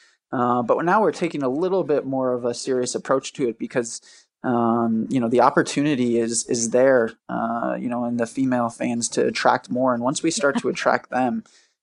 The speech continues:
Speaker 1: um, this thing can really start to explode. So I think it's, it's about, you know, thirty some odd percent of our fan base is, is female, which is very low. Um, a lot of my other stops, it's been close to fifty, fifty or, or even higher,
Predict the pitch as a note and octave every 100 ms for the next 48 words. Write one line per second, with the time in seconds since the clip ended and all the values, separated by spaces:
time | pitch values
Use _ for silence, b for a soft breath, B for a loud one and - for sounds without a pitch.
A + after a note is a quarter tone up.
0 | - A#2 A#2 A2+ A2 A#2 B2+ C#3 C3 A#2+
1 | B2 B2 A#2+ A#2+ A2+ - B2 - B2+ A#2+
2 | A#2+ - A#2+ B2 D3 A#2+ A#2 - - -
3 | A#2 - - _ - - - - A2+ -
4 | - B2+ B2+ B2+ B2 - A#2+ A#2+ A#2+ A2+
5 | A2+ - B2 A#2 A#2+ - B2 C3+ A#2+ -
6 | - - - - - - C#3+ A#2 A#2 A#2+
7 | A#2+ C3+ C3 A#2+ A2+ B2 B B B B
8 | - A#2+ A2+ A2 A#2 A#2+ A#2 A#2 B2+ B2+
9 | - A#2+ - - C3 B2 - - - -
10 | B2 - B2+ A#2 - C3 - C3+ B2 A#2+
11 | A#2+ B2+ B B - B2 C3 A#2+ - B2+
12 | C3+ A#2